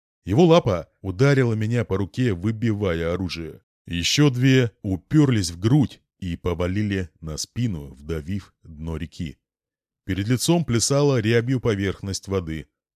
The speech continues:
Через рябое зеркало ко мне стали опускаться огромные хелицеры паука.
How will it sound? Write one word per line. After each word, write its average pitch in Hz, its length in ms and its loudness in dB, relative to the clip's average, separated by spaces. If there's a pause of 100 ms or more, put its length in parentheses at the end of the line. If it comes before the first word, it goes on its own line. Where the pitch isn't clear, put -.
(120)
Через 107 300 -2
рябое 147 260 6
зеркало 147 420 4
ко 117 140 0
мне 143 160 0
стали 135 320 0
опускаться 120 640 0
огромные 123 800 0
хелицеры 87 640 -2
паука. 82 640 -4